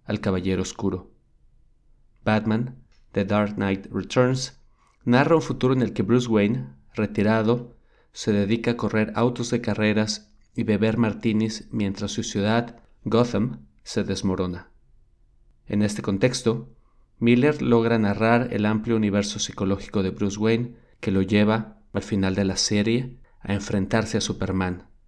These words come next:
metáfora de la lucha entre el hombre y Dios. Este arquetipo, lo sabemos, no es nuevo. Pienso inmediatamente en Perseo sosteniendo la cabeza de la gorgona para poder derrotar al titán.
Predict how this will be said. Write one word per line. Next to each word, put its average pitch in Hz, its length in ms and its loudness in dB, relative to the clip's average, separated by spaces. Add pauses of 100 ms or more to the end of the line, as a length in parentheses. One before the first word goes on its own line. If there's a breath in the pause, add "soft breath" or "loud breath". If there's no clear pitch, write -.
(400)
metáfora 107 680 0
de 101 100 -2
la 98 100 -2
lucha 104 600 0
entre 98 240 -4
el 92 100 -2
hombre 90 300 -2
y 87 40 -2
Dios. 87 480 -8 (1200)
Este 113 220 -2
arquetipo, 131 760 2
lo 107 140 0
sabemos, 104 720 0 (360)
no 110 160 2
es 107 120 0
nuevo. 101 440 2 (320)
Pienso 131 320 2
inmediatamente 110 640 2
en 104 80 -2
Perseo 110 420 2
sosteniendo 101 520 -2
la 98 160 -4
cabeza 98 380 -2
de 98 80 -4
la 98 100 -4
gorgona 101 680 0 (140)
para 101 240 -4
poder 98 320 -2
derrotar 95 480 -6
al 92 140 -8
titán. 90 440 -8